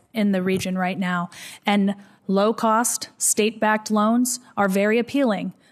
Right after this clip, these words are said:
to our partners. Um, but what we do when the P R C aims to capitalize on these potential, um, vulnerabilities that have been aggravated by,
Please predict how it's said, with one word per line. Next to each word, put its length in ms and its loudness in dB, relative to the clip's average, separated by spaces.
to 420 2
our 140 0
partners. 560 -2
Um, 380 2
but 180 0
what 200 0
we 140 0
do 580 0
when 180 0
the 80 0
P 160 -2
R 100 2
C 260 0
aims 260 0
to 80 -4
capitalize 500 0
on 120 0
these 140 -2
potential, 720 0
um, 180 0
vulnerabilities 1000 0
that 160 0
have 240 2
been 100 -2
aggravated 540 0
by, 500 -2